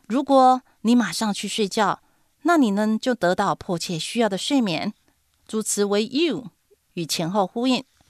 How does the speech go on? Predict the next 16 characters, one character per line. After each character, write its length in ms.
文 160
意 120
连 180
贯， 320
所 140
以 40
答 120
案 80
选 200
D。 260
选 200
项 180
当 160
中 300
D 220
的 400